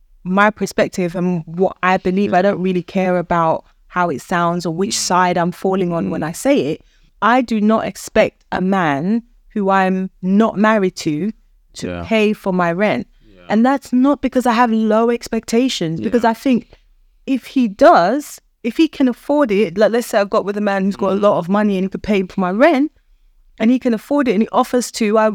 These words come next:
Speaker 1: I will let him do it,
Speaker 2: Yeah.
Speaker 1: but I wouldn't expect that of him.
Speaker 2: Expect it,
Speaker 1: And, and I
Speaker 2: yeah.
Speaker 1: think that's the
Speaker 2: Or
Speaker 1: difference.
Speaker 2: start trying to select men,
Speaker 1: Yeah.
Speaker 2: you know, using that as a criteria.
Speaker 1: Exactly.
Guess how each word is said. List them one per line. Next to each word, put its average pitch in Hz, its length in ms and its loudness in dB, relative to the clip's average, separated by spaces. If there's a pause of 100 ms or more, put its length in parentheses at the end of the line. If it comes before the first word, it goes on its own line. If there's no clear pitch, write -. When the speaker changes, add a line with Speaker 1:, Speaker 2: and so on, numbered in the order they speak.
(120)
Speaker 1:
I 220 140 4
will 233 180 0
let 262 200 4
him 233 160 0
do 359 140 4
it, 330 60 6
Speaker 2:
Yeah. 185 100 0
Speaker 1:
but - 80 -2
I 226 140 4
wouldn't 254 400 0
expect - 560 -6
that - 280 -12
of 190 180 -6
him. 170 220 -4
Speaker 2:
Expect - 0 -
it, 190 40 -4
Speaker 1:
And, 196 100 -2
and 226 180 0
I - 40 2
Speaker 2:
yeah. - 20 -4
Speaker 1:
think 269 240 -2
that's 262 200 -2
the 247 60 -2
Speaker 2:
Or 214 40 -2
Speaker 1:
difference. 247 240 -2
Speaker 2:
start 104 260 -2
trying 107 200 -2
to 104 60 -4
select 101 480 -6
men, 104 180 -2
Speaker 1:
Yeah. 339 360 2
Speaker 2:
you 110 100 -4
know, 104 160 -4
using 117 260 -2
that 110 80 2
as 101 80 -2
a 104 60 -4
criteria. 104 600 -4
Speaker 1:
Exactly. 180 680 -4